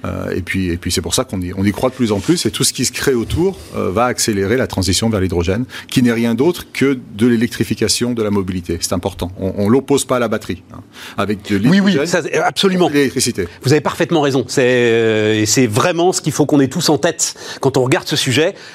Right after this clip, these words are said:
Speaker 2: Ça reste des voitures électriques.
Speaker 1: Ce sont des voitures électriques.
Speaker 2: Voilà, ce sont des voitures électriques, sauf que l'hydrogène résout en partie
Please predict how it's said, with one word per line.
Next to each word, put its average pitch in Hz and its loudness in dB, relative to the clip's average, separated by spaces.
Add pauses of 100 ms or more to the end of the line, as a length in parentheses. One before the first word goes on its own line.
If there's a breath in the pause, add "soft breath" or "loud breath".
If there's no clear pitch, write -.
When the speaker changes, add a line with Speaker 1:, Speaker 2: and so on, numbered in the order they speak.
Speaker 2:
Ça - -2
reste 196 0
des 160 2
voitures 170 4
électriques. - -4
Speaker 1:
Ce - 2
sont 160 0
des 147 4
voitures 120 2
électriques. 117 0
Speaker 2:
Voilà, 131 2
ce 131 -2
sont 180 2
des 170 4
voitures 143 0
électriques, 185 -2 (200 loud breath)
sauf 170 0
que 190 4
l'hydrogène 160 2
résout 165 0
en 196 4
partie 196 0